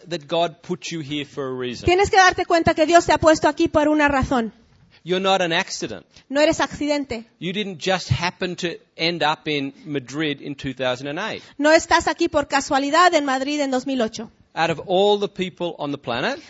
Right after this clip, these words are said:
Speaker 2: De todo el mu-, de todos los que, las personas en la planeta,
Speaker 1: that ever have
Speaker 2: el
Speaker 1: been or
Speaker 2: planeta,
Speaker 1: ever will be,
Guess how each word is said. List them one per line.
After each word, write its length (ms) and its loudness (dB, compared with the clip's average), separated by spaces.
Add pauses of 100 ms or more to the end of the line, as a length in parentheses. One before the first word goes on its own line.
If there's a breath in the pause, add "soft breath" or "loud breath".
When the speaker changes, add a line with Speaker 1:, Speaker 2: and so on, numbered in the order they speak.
Speaker 2:
De 120 4
todo 200 6
el 60 4
mu-, 220 4
de 160 4
todos 200 6
los 200 6
que, 140 -6
las 280 0 (120)
personas 460 0
en 120 -2
la 80 2
planeta, 480 -2 (260)
Speaker 1:
that 160 -2
ever 220 2
have 240 -2
Speaker 2:
el 60 -2
Speaker 1:
been 180 0
or 80 4
Speaker 2:
planeta, 140 4
Speaker 1:
ever 140 0
will 160 0
be, 300 0